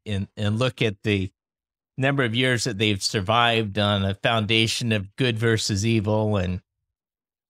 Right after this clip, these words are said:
and, and, and it resonates with people. Um, here you are today, though, you're making modern day heroes and defining the hero's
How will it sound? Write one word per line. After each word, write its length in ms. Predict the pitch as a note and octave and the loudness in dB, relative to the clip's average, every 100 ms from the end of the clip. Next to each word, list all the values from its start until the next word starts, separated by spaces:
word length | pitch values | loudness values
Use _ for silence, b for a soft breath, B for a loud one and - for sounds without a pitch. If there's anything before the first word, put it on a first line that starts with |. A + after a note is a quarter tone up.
| _ _ - | _ _ -2
and, 280 | C3+ B2 | 0 0
and, 300 | C3+ C3 B2+ C#3+ | 0 0 0 0
and 160 | D3+ C3+ | -2 -2
it 100 | C#3+ | -2
resonates 600 | A3 A#3+ F3+ D3 B2 - | 0 0 0 -2 -2 -4
with 180 | A#2 | -4
people. 440 | - G3+ - - - _ _ _ _ _ _ _ _ | -2 -2 -2 -10 -10 _ _ _ _ _ _ _ _
Um, 360 | D3+ D3 C#3 C3+ _ _ | 0 2 0 -6 _ _
here 260 | - D#3+ C#4+ | -8 0 0
you 240 | C4 A#3+ | 0 0
are 160 | G#3+ F3 | 0 0
today, 520 | D3 D#3 A2+ C3+ E3 | 0 -4 2 2 2
though, 260 | D3 A2 F#2 | 0 0 0
you're 240 | A2+ C#3+ | 0 0
making 420 | D#3 D#3 - D3 | 0 -2 -2 -2
modern 640 | B2 C3+ D3 E3 E3+ F3 D#3+ _ _ - | 0 2 2 0 0 -2 -6 _ _ -16
day 540 | G2 A#2 B2 A#2+ A#2+ A#2 _ _ _ _ _ - | -2 0 2 0 -4 -8 _ _ _ _ _ -2
heroes 640 | D3 A2 F2+ - - - _ _ _ _ _ _ | 0 0 -2 -4 -10 -10 _ _ _ _ _ _
and 180 | C3+ C3+ | -2 0
defining 680 | B2 - D3 D#3+ D#3+ C#3+ A#2 | -2 0 0 2 0 -2 -2
the 100 | A#2+ | -2
hero's 640 | C#3+ D3+ C3+ A#2+ A2 | 2 2 2 0 -2